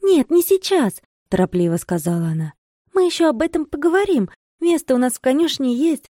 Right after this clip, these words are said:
Подумай только, красивая белая корова с рыжими пятнами. Увидишь, какое у нас будет чудесное молоко. Козы нам, в конце концов, мало. А когда корова отелится...»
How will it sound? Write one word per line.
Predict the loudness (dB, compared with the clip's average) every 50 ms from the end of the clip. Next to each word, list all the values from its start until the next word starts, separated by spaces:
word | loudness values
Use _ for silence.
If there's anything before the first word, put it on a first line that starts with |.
| _ _
Подумай | -4 -2 0 2 2 2 2 0
только, | 0 0 0 -2 -2 -4 -8 -10
красивая | -8 -8 -8 -8 -6 -8 -6 -2 -2 -2 0 0 -2 -2 -2
белая | 0 0 0 0 2 2 0 0 0
корова | 0 0 0 0 0 0 -2 -4
с | -4 -4
рыжими | -4 -4 -4 -2 -2 -2 -2
пятнами. | -2 0 0 0 0 0 0 0 0 0 -2 -4 _ _ _ _ _ _ _
Увидишь, | 0 0 2 2 2 0 -2 -4 -4
какое | -4 -6 -6 -4 -4 -4 -4 -2
у | -2
нас | -2 -2 -4 -2
будет | -2 -2 0 0 -2 -2
чудесное | -4 -6 -6 -2 0 -2 -2 -2 -4 -4 -2 0
молоко. | 2 2 0 0 0 -2 -2 -2 -2 -4 _ _ _ _ _ -8
Козы | -6 -4 -2 0 2 4 4
нам, | 4 2 2
в | 0
конце | -2 -2 -2 0 0 0
концов, | 0 0 -2 0 0 -2 -2 0 2
мало. | 2 4 4 4 4 2 2 0 -4 _ _ _ _
А | -4 -2 0
когда | 0 0 0 -2 -2 -2
корова | -2 -2 0 2 2 2 2 2 0 0
отелится...» | -2 -4 -4 -4 -4 -2 0 0 -2 -2 -4 -6 -8 -8